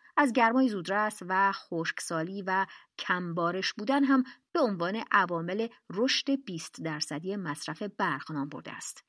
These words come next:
محمد حسن متولی زاده گفته که امسال به ویژه در یک ماه آینده شرایط بحرانی است. این مقام شرکت توانیر پیش بینی کرده که با آغاز فعالیت برخی نیروگاه‌های تعمیری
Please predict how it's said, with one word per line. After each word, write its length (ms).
محمد 320
حسن 260
متولی 460
زاده 300
گفته 240
که 160
امسال 320
به 140
ویژه 400
در 160
یک 260
ماه 140
آینده 460
شرایط 460
بحرانی 340
است. 260
این 160
مقام 300
شرکت 400
توانیر 460
پیش 200
بینی 180
کرده 420
که 100
با 240
آغاز 420
فعالیت 720
برخی 500
نیروگاه‌های 640
تعمیری 600